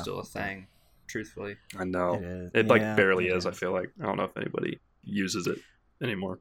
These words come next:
Speaker 3: Who would, who do you think would, would utilize it better? You would utilize Discord better? Microsoft or Google?
Speaker 1: I'd rather see it in the hands of
Speaker 3: Mm.
Speaker 1: Microsoft.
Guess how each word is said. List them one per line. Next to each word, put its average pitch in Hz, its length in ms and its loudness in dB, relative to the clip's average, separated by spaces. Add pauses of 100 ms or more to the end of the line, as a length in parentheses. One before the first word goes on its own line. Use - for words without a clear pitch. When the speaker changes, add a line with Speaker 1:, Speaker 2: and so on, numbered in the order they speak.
Speaker 3:
Who 175 200 6
would, 175 240 6 (420)
who 208 380 8
do 208 80 4
you 185 80 6
think 160 280 2
would, 123 340 6
would 117 520 4 (1080)
utilize 113 640 4
it 98 220 -6
better? 95 400 -4 (280)
You 123 120 -2
would 107 160 2
utilize 101 380 0
Discord 92 380 -4
better? - 360 -10 (320)
Microsoft 117 680 2
or 101 120 -4
Google? 87 480 -8 (1200)
Speaker 1:
I'd 101 200 0
rather 104 320 10
see 107 220 0
it 98 40 0
in - 60 -4
the 104 60 -6
hands 101 240 0
of 98 80 0
Speaker 3:
Mm. - 40 2 (180)
Speaker 1:
Microsoft. 104 420 -4